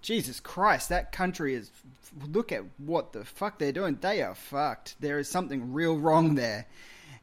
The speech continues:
And yet, on the same hand, when they start telling American stories and celebrating American stories, it's like there is a, a celebration of the infallibility of Americanism. We look at, you know,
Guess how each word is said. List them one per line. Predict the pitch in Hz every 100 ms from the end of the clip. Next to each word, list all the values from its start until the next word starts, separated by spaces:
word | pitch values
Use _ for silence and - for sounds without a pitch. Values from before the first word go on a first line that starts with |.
| _
And | 160 165
yet, | 147 214 220 - 165
on | 175
the |
same | 175 220 220
hand, | 202 202 190
when | 165
they | 165
start | 156 180 170
telling | 180 156 147
American | 147 196 233 214 170 143
stories | 165 143 135 135
and | 139 135
celebrating | - 160 147 143 135 135
American | 135 175 190 143
stories, | 131 127 117 120
it's | 131
like | 143 135 - _ _ _ _ -
there | 151
is | 147 143
a, | 147 143 139 135 _ -
a | 156
celebration | - 196 202 160 170 175 180
of | 151 143
the | 143
infallibility | 143 139 170 160 131 151 156 139 123
of | 127 - - -
Americanism. | 139 185 185 156 131 120 113
We | 123
look | 131 151
at, | 151 135 -
you | 143
know, | 127